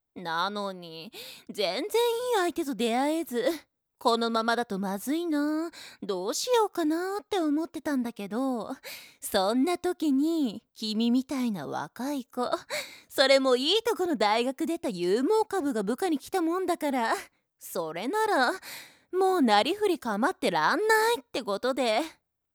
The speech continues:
<laughs> お持ち帰り、させてもらいました。せっ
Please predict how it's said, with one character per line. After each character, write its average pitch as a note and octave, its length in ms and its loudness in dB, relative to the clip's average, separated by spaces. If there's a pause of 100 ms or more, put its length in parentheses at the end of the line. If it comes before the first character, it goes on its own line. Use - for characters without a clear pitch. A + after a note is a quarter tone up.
(140)
<laughs> - 1200 -6
お D#3+ 200 0
持 G#3 220 0
ち - 240 -8
帰 C4 520 -4
り、 C#4 260 0 (520)
さ - 320 -6
せ C#4+ 240 -4
て E4 160 -4
も D#4 180 0
ら D#4 120 -4
い D4+ 120 -4
ま D4+ 160 -4
し - 160 -8
た。 - 260 -6 (1300)
せ A3 260 2
っ A3+ 80 -4